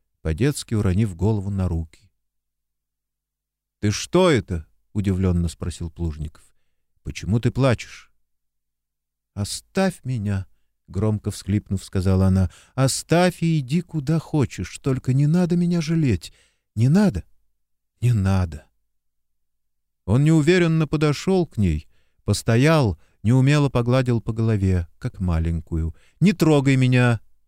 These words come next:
Мирра резко встала, сбросив его руку. «Я не виновата, что оказалась здесь. Не виновата, что осталась жива. Не виновата, что у меня хромая нога.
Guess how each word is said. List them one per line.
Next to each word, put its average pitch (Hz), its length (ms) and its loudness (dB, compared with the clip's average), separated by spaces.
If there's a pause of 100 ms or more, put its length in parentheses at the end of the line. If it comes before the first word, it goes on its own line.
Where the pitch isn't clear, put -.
(480)
Мирра 110 600 0 (100)
резко - 460 -6
встала, 127 580 -2 (200)
сбросив 85 680 -6
его 98 200 -4
руку. 87 440 -4 (180)
«Я 165 160 2
не 175 140 2
виновата, 190 560 0
что - 180 -8
оказалась 85 560 -2
здесь. 76 540 -10 (340)
Не 147 60 2
виновата, 185 580 2
что - 240 -4
осталась 135 540 0
жива. 143 400 -2
Не 104 160 0
виновата, 104 640 -2
что - 220 -12
у 90 80 -4
меня 90 240 -2
хромая 120 480 -4
нога. 131 500 -2